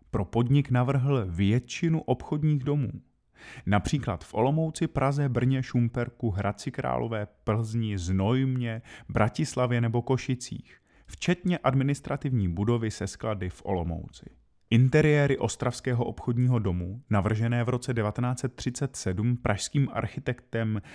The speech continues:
Janem Gilarem, měly být vybaveny tehdejší technickou novinkou: eskalátory. V průběhu stavebních prací, které probíhaly za plného provozu, však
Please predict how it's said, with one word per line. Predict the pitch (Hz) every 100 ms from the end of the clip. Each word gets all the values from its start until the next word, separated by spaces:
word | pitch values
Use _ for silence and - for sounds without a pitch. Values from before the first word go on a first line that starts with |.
| -
Janem | - 104 107 147 143
Gilarem, | 104 101 120 170 - 80 82 _ _ _ -
měly | 104 101 113
být | 139 151
vybaveny | 107 107 95 123 151 151 151 127 -
tehdejší | 120 104 117 139 143 - -
technickou | - 107 - 139 - - 139
novinkou: | 139 135 143 143 - 82 98 - _ _ _ _ _ -
eskalátory. | 98 - - 87 82 - - - - _ _ _ _ _ _ - - - -
V | -
průběhu | - 127 131 123 113
stavebních | - 131 135 120 117 -
prací, | 127 143 - 95 85
které | - 107 92
probíhaly | 90 101 113 143 139 123 110
za | 92
plného | 98 135 143 139 123
provozu, | - 107 113 117 131 - -
však | - 101